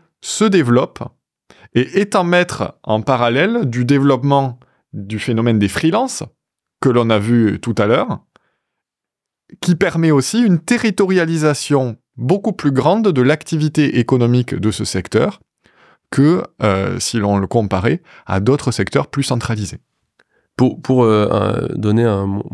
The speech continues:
Speaker 2: aussi mon point de vue là-dessus, on, on a mené il y a deux ans et demi, au sein de l'I A B France, euh, à l'époque, une étude, euh,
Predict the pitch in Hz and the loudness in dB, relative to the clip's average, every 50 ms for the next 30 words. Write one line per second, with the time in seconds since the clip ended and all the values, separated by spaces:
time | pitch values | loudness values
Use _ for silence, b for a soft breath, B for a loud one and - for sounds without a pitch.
0 | - 107 104 107 - - 135 123 107 98 95 - 120 113 110 107 110 117 110 104 | -8 -6 -6 -6 -4 0 0 2 2 0 0 0 0 2 2 2 2 2 0 0
1 | 101 - - - 156 165 165 170 165 - 110 107 107 - - 107 110 110 110 113 | -2 -4 -6 -4 -2 0 0 -2 -2 0 0 0 0 0 0 0 2 2 2 2
2 | 117 120 123 127 131 135 135 135 135 127 107 101 101 101 101 98 98 98 101 98 | 4 4 4 4 4 4 4 4 2 2 0 -2 -2 -2 -4 -4 -4 -6 -4 -2
3 | 107 107 107 104 101 117 120 117 104 95 101 101 104 117 131 143 151 156 165 165 | 0 0 0 2 2 2 4 4 2 2 2 2 2 2 2 4 4 4 2 2
4 | - 101 98 95 - - - 110 107 107 98 98 95 95 92 92 98 104 110 101 | 2 -2 -4 -4 -4 -4 -2 0 0 0 0 -2 -2 -2 -2 0 2 2 2 2
5 | 101 101 - - - 107 107 104 104 - - 98 92 - - 98 95 95 98 - | 2 0 -2 -2 0 0 0 0 0 -2 -4 -2 -2 -2 0 0 0 0 0 2
6 | 123 135 147 - - - B B B B B B B B - 104 104 104 110 104 | 2 0 0 -2 -6 -20 B B B B B B B B -2 0 2 2 2 2
7 | - - 135 135 120 107 101 98 98 95 95 95 95 | 0 0 0 2 2 2 2 4 2 2 2 0 -2